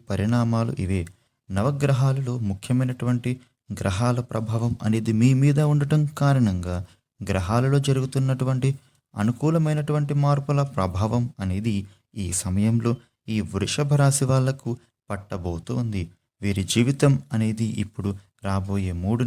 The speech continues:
నెలలలో నేను చెప్పబోయేటటువంటి విధంగా వీరి లైఫ్ అనేది ఉండబోతూ ఉంది. ఈ సమయంలో వీరి జీవితం అనేది ఎలా ఉండబోతూ ఉంది, రాబోయే మూడు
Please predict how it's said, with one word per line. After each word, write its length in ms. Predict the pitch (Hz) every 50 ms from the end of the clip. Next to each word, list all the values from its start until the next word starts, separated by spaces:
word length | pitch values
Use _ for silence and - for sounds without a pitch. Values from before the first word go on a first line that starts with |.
| 127 123
నెలలలో 420 | 120 123 127 123 123 127 117 104 110 - _ _ _ _ -
నేను 160 | 110 117 117 113 -
చెప్పబోయేటటువంటి 760 | 127 123 - 160 151 160 160 147 151 143 - 139 143 139 139 123 127
విధంగా 380 | 123 123 127 131 123 117 123 131 120
వీరి 180 | 123 - 98 92 92
లైఫ్ 220 | 101 120 127 - - - -
అనేది 320 | 110 107 104 98 104 104 - _ _ _ - 110
ఉండబోతూ 520 | 107 110 117 104 95 92 90 87 - - 139 123 117
ఉంది. 180 | 104 92 87 82 - _ _ _ _ _ -
ఈ 120 | 123 135 147 147 139 - -
సమయంలో 520 | 135 139 156 165 170 170 165 160 156 151 156 147 123
వీరి 180 | 127 127 131 127 - - -
జీవితం 380 | 117 123 135 139 139 139 135 135 135 - 120 113
అనేది 340 | 110 113 117 110 110 98 95 - - _ _ _ _ _ -
ఎలా 280 | 95 101 101 120 127 123 101 92
ఉండబోతూ 500 | 95 107 120 120 120 123 120 120 - 123 123
ఉంది, 220 | 123 117 117 117 117 117 - _ _ - - 98
రాబోయే 520 | 92 95 101 98 98 101 113 120 156 170 170 160 156
మూడు 180 | 156 156 156